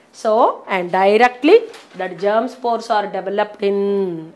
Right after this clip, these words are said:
a bag-like structure called germ sporangium. There is no fruiting body here. Okay. So, like that phycomycetes perform sexual reproduction with germ spore formation and there is no fruiting body. Right.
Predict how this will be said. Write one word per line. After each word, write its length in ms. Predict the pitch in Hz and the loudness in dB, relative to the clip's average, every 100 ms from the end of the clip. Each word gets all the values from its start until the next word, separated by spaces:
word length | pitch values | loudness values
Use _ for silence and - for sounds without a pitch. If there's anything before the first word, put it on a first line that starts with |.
| - | -10
a 100 | 175 | -10
bag-like 600 | 170 190 190 196 202 196 | 0 2 4 2 0 -2
structure 520 | - 190 185 - 196 | -8 -8 -8 -10 -10
called 400 | 196 226 403 285 | -4 0 0 0
germ 220 | 180 180 | -2 -6
sporangium. 760 | 185 - 190 190 190 196 226 349 - - _ - | -6 -6 -2 0 0 -4 -4 -6 -10 -20 _ -6
There 140 | 175 | -4
is 120 | 175 | -4
no 180 | 190 214 | -2 -2
fruiting 480 | - 190 175 185 180 | -2 -6 -6 -6 -4
body 320 | 180 170 175 | -2 -2 -4
here. 320 | 180 175 165 143 _ _ - | -8 -8 -10 -12 _ _ 0
Okay. 360 | 196 254 523 - - - _ | 0 2 0 -2 -20 -20 _
So, 180 | 294 294 | -2 0
like 280 | 285 269 | 0 0
that 220 | 302 320 - | 0 -2 0
phycomycetes 880 | 247 226 240 240 233 233 220 233 - | 0 0 0 0 -2 -4 -8 -10 -2
perform 560 | 233 233 - 311 392 392 | 0 2 6 6 6 -2
sexual 540 | - 202 - 233 233 | -4 -4 0 2 2
reproduction 800 | 220 233 226 233 240 - 247 254 | 2 0 0 0 0 0 -2 0
with 200 | 302 370 - - - - | 2 0 -4 -20 -20 -12
germ 420 | 165 214 233 269 294 | 2 4 6 4 2
spore 400 | - 262 254 247 | -2 2 2 2
formation 760 | - 208 208 214 220 320 381 440 - - | 2 2 2 0 0 2 2 0 -14 -6
and 180 | 214 254 | -2 4
there 140 | 294 | 6
is 140 | 302 262 | 6 2
no 140 | 247 | 2
fruiting 460 | 233 214 185 180 160 | 2 0 0 -2 -8
body. 280 | 156 123 - _ _ _ _ _ - | -12 -14 -20 _ _ _ _ _ 2
Right. 360 | 311 254 - | 4 4 0